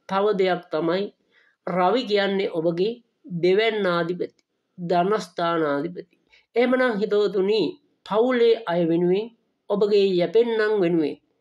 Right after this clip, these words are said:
එහෙම නැත්නම් කුටුම්බයන් වෙනුවෙන් කළ යුතු ඔබෙන් ගිලිහී ගිය බොහෝ යුතුකම් ප්‍රමාණයක් මෙන්න මේ කාල සීමාව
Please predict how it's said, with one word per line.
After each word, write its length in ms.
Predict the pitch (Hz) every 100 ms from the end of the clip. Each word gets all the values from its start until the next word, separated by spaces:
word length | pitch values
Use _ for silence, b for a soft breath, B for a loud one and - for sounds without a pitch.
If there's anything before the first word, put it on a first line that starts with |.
| _ _
එහෙම 160 | 208 208
නැත්නම් 300 | 202 190 175
කුටුම්බයන් 680 | 175 185 269 269 233 214 208 180
වෙනුවෙන් 380 | 143 165 175 190 - _ _ _ _ -
කළ 180 | 226 269
යුතු 340 | 220 208 180 233 208 156 - _ _ _ _ _
ඔබෙන් 260 | 196 233 226
ගිලිහී 460 | 190 208 233 208 185
ගිය 280 | 165 165 202 160 - _ _ _
බොහෝ 400 | 156 180 180 247
යුතුකම් 480 | 233 180 185 180 180
ප්‍රමාණයක් 640 | 180 143 151 165 165 170 170 - _ _
මෙන්න 260 | 175 175 202 190
මේ 180 | 185
කාල 400 | 175 165 170 202 226
සීමාව 500 | 208 185 180 170